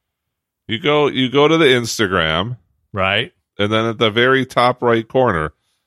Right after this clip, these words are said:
Speaker 1: there's a word bubble with a little lightning bolt, like, or something going through it.
Speaker 2: No, I don't have that.
Speaker 1: How, how do you not ha-, that's weird.
Speaker 2: Yeah, maybe I got a, maybe I got a new one. I
Speaker 1: Yeah,
Speaker 2: gotta,
Speaker 1: you
Speaker 2: I gotta check.
Speaker 1: did something wrong.
Speaker 2: Probably.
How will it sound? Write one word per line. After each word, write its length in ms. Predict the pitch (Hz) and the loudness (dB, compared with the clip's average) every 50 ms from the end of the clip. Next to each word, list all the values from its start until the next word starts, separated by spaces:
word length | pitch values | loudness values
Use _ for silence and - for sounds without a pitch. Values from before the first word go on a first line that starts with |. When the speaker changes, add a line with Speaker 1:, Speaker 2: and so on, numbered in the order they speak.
| _ _ _ | _ _ _
Speaker 1:
there's 160 | 95 95 98 | -4 -2 0
a 80 | 98 87 | 0 0
word 420 | 87 101 113 120 123 120 104 82 | 2 2 2 2 2 0 -2 -2
bubble 360 | 104 95 90 87 90 90 90 | -2 0 0 0 0 0 0
with 140 | 92 90 87 | 0 -2 0
a 160 | 92 87 82 | 0 -2 -2
little 260 | 85 92 95 90 82 | 0 -2 -2 -2 -2
lightning 420 | 78 90 107 113 82 82 87 80 73 | 0 0 -2 -2 -2 -4 -6 -6 -4
bolt, 300 | - 87 80 69 - - | -2 -2 -2 -2 -2 -4
like, 220 | - 82 76 65 - | -6 -6 -6 -6 -8
or 100 | - 80 | -8 -10
something 340 | 80 - - 85 78 73 76 76 | -6 -4 -4 -4 -4 -6 -6 -4
going 260 | 85 85 76 73 71 | -2 -2 -2 -4 -4
through 240 | - - 85 73 60 | -4 -2 -2 -2 -2
it. 100 | - - - - | -4 -8 -12 -18
Speaker 2:
No, 460 | - 71 73 76 76 87 110 110 - | -20 -18 -18 -14 -12 -8 -8 -8 -8
I 120 | - - 101 | -8 -8 -6
don't 160 | 120 95 - - - - | -6 -6 -8 -12 -18 -18
have 300 | - 80 131 156 135 - | -10 -8 -8 -8 -8 -10
that. 220 | - - - - _ _ _ _ _ _ _ _ _ | -14 -18 -20 -20 _ _ _ _ _ _ _ _ _
Speaker 1:
How, 260 | - - 185 208 - - _ _ _ _ - | -2 -2 -2 -2 -2 -8 _ _ _ _ -4
how 160 | - 151 175 | 0 0 0
do 140 | 190 208 233 | 2 2 0
you 60 | 240 | 0
not 220 | 208 185 139 101 80 | 0 0 0 0 -2
ha-, 180 | - - - - - | -6 -12 -14 -14 -10
that's 260 | 95 110 - - - | -8 -8 -8 -6 -8
weird. 520 | 85 80 82 85 82 76 76 82 101 - 127 - _ _ _ _ _ _ _ _ _ _ _ _ _ _ | -6 -4 -2 0 0 2 2 2 2 0 -2 -4 _ _ _ _ _ _ _ _ _ _ _ _ _ _
Speaker 2:
Yeah, 280 | - 78 90 92 80 71 | -10 -6 -4 -4 -4 -6
maybe 220 | 71 82 85 90 90 | -8 -10 -8 -6 -6
I 120 | 90 90 | -6 -4
got 180 | 85 92 90 82 | -4 -4 -4 -4
a, 120 | 82 80 73 - _ _ _ - | -4 -8 -10 -14 _ _ _ -4
maybe 100 | 98 98 | -2 0
I 60 | 98 | 0
got 160 | 101 101 90 | 0 0 -2
a 20 | 87 | -2
new 180 | 90 98 120 | 0 0 0
one. 140 | 117 95 76 | 0 0 0
I 80 | 78 101 | 0 0
Speaker 1:
Yeah, 100 | 110 101 | 0 2
Speaker 2:
gotta, 100 | 90 73 | 2 0
Speaker 1:
you 60 | 90 101 | 0 0
Speaker 2:
I 20 | |
gotta 160 | 107 85 67 - | -2 -2 -4 -6
check. 260 | - - 107 101 - - _ 85 | -8 -4 -4 -4 -4 -6 _ -4
Speaker 1:
did 160 | 85 85 80 | -2 -2 -2
something 220 | - 76 67 65 71 | -2 -4 -4 -2 -2
wrong. 300 | 78 85 78 73 73 67 - _ _ _ _ _ _ _ _ _ _ _ _ _ _ _ | -2 -2 -2 -4 -6 -10 -16 _ _ _ _ _ _ _ _ _ _ _ _ _ _ _
Speaker 2:
Probably. 460 | - - - - 117 113 113 - - | -10 -10 -10 -10 -14 -16 -18 -18 -20